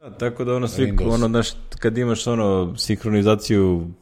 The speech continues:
Speaker 1: kontakata i koje čega, znači to sad će verovatno raditi bolje nego što radilo ranije. Ja sad stvarno nisam koristio Windows jedno
Speaker 2: A ja sam
Speaker 1: Pa,
Speaker 2: imao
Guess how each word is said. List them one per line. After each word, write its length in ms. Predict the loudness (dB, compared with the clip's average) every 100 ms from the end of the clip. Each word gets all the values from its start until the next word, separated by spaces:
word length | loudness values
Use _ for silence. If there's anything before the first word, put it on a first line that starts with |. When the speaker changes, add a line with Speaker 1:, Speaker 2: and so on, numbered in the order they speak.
| _
Speaker 1:
kontakata 640 | -4 -2 -4 -4 -6 -4 -6
i 80 |
koje 200 | -4 -6
čega, 360 | -4 -4 -2 -4
znači 320 | -4 -10 -10
to 120 | -8
sad 400 | -6 -6 -6 -10 -20 _ _ _ -20
će 200 | -8 -4
verovatno 680 | -2 -2 -2 -2 -4 -4 -6
raditi 340 | -4 -6 -6
bolje 320 | -2 0 2
nego 180 | 0 -2
što 160 | -4 -2
radilo 300 | -2 0 0
ranije. 220 | 0 -4
Ja 120 | -6
sad 200 | -8 -10
stvarno 300 | -6 -4 -4
nisam 500 | -4 -6 -6 -6 -8
koristio 480 | -6 -4 -4 -6 -6
Windows 340 | -4 -4 -6
jedno 260 | -6 -6 -8 -10 -20 -20 -20 -8 -8 -4
Speaker 2:
A 60 |
ja 240 | -2 0 0
sam 260 | -2 -2
Speaker 1:
Pa, 60 | 0
Speaker 2:
imao 240 | 2 2